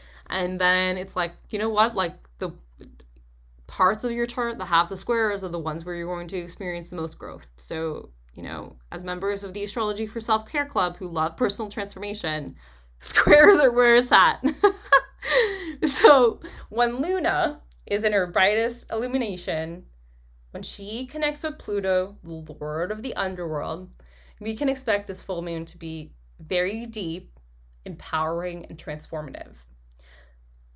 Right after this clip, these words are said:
On the flip side, <laughs> it can also illuminate abuse,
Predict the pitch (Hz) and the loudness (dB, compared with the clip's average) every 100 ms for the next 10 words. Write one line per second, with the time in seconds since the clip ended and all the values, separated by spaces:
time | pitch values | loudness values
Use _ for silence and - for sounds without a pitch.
0 | - - 202 190 254 262 202 156 156 262 | -20 -6 -6 0 0 2 0 0 -2 -4
1 | 392 339 311 262 247 - - - 190 - | -10 -4 -4 -2 -6 -6 -10 -4 -4 0
2 | 247 220 208 175 170 170 - 165 151 156 | 2 2 0 -6 -6 -6 -8 -10 -10 -10
3 | - - | -12 -14